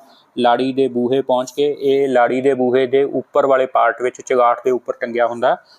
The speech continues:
ਤੇ ਉੱਥੇ ਆਪਣੀ ਤਲਵਾਰ ਨਾਲ ਸੱਤ ਵਾਰ ਇਹਨੂੰ ਛੂਹਦਾ ਹੈ ਤਾਂ ਫਿਰ ਉਹਨੂੰ ਦੁਲਹਨ ਦੇ ਘਰ ਜਿਹੜੀ ਐਂਟਰੀ ਹੈ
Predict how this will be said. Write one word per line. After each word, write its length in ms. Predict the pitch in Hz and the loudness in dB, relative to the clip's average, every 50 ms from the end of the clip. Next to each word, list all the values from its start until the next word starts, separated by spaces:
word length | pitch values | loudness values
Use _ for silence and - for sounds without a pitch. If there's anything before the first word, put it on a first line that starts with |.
| _ _ - | _ _ -8
ਤੇ 80 | 135 | -4
ਉੱਥੇ 340 | 127 - 131 123 - - 139 | -2 -2 -2 -2 -2 -2 -2
ਆਪਣੀ 280 | 135 127 - 135 131 127 | -2 -2 -4 -6 -10 -6
ਤਲਵਾਰ 420 | - 131 127 120 117 117 117 120 | -4 -2 0 2 2 2 0 0
ਨਾਲ 180 | 123 127 135 135 | -2 -2 -4 -4
ਸੱਤ 320 | - - 123 123 - - | -4 -4 -4 -4 -2 -2
ਵਾਰ 240 | 127 127 123 123 123 | 0 0 2 2 0
ਇਹਨੂੰ 200 | 123 123 123 120 - | -2 -4 -6 -8 -10
ਛੂਹਦਾ 360 | - 123 120 127 127 131 135 | -8 -8 -6 -2 0 0 0
ਹੈ 160 | 156 165 - _ _ _ _ _ - | 0 -4 -8 _ _ _ _ _ -4
ਤਾਂ 100 | - 131 | -4 -4
ਫਿਰ 260 | - - 131 135 139 | -2 0 0 2 2
ਉਹਨੂੰ 340 | 143 135 135 131 139 143 - - _ _ - | 0 0 -2 -2 -4 -6 -8 -10 _ _ -20
ਦੁਲਹਨ 480 | - - - - 127 123 123 131 131 131 | -20 -8 -4 -2 -2 0 0 0 0 -2
ਦੇ 120 | 127 131 | -4 -4
ਘਰ 240 | 123 - 123 110 107 | -2 0 0 0 0
ਜਿਹੜੀ 300 | 107 120 120 127 143 127 - | -2 -4 -4 -4 -4 -4 -4
ਐਂਟਰੀ 420 | 127 117 107 - 120 120 117 120 | -4 -4 -4 -4 -4 -2 0 0
ਹੈ 160 | 139 170 - | 0 -2 -4